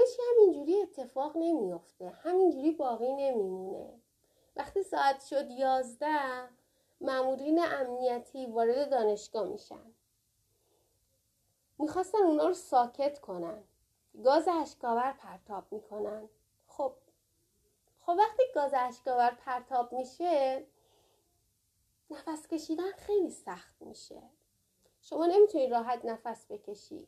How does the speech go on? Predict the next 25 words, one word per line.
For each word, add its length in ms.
چه 120
برسه 280
به 80
این 140
که 140
حرف 460
بزنی، 460
صحبت 560
کنی. 260
اما 180
این 200
بچه‌ها 1000
با 120
اینکه 420
به 60
سختی 640
نفس 500
می‌کشیدن، 800
حق 320
حق 340
می‌کردن، 1040
فریاد 500
الله 380
اکبرشون 760
رو 360